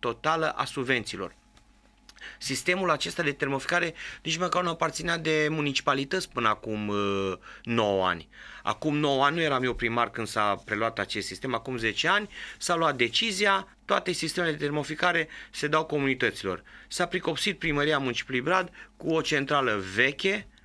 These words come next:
uzată fizic, uzată moral, care nu mai putea să funcționeze. Chiar s-a înregistrat și un accident de muncă acum vreo douăzeci de ani cu câțiva, uh, morți, uh, pentru că era centrala chiar și un pericol, uh,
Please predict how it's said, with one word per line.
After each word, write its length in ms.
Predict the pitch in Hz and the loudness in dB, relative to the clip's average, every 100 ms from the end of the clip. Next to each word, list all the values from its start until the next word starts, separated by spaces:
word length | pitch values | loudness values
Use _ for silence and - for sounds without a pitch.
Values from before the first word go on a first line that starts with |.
| - - - - | -20 -20 -20 -12
uzată 420 | 113 113 143 135 | -6 2 2 2
fizic, 480 | 120 - 202 165 160 | -2 -2 -2 -2 -2
uzată 360 | 123 127 123 131 | 0 0 0 0
moral, 560 | 139 156 185 185 170 - | 2 2 4 4 0 -2
care 260 | 131 135 | 0 0
nu 80 | 143 | 2
mai 140 | 143 131 | 0 0
putea 220 | - 135 | 0 -2
să 120 | - | -2
funcționeze. 600 | - 127 151 175 156 143 - - | -6 -4 -2 -2 -2 -2 -4 -14
Chiar 280 | - 151 139 | -2 0 2
s-a 180 | 131 147 | 0 -2
înregistrat 480 | 139 139 139 135 147 | 0 0 0 0 -2
și 100 | 147 | 0
un 60 | |
accident 380 | 131 - 135 135 | -4 -2 -2 0
de 60 | 131 | 0
muncă 200 | 139 123 | 0 0
acum 180 | 107 120 | -2 -2
vreo 120 | 117 | -2
douăzeci 360 | 117 117 117 | 0 0 0
de 100 | 110 | 0
ani 100 | 120 | 0
cu 80 | 117 104 | 0 -4
câțiva, 460 | 123 117 113 104 - - - | -4 0 2 2 -2 -12 -14
uh, 80 | - 113 110 107 | -4 0 2 2
morți, 480 | 107 117 147 160 - - - - - | 0 2 2 0 -6 -8 -14 -16 -8
uh, 160 | 123 120 | -6 -2
pentru 280 | 135 135 | -2 -2
că 120 | 123 139 | 0 0
era 600 | 135 143 143 139 131 127 120 120 120 | 2 2 2 4 4 2 0 -4 -10
centrala 460 | - 135 123 139 135 | -2 -2 0 0 0
chiar 220 | 131 135 | 0 -2
și 120 | - | 0
un 100 | 139 | -2
pericol, 560 | 127 127 127 - 101 95 | 0 -2 -2 -2 -2 0
uh, 580 | 98 95 95 92 92 | 0 -2 -2 -4 -6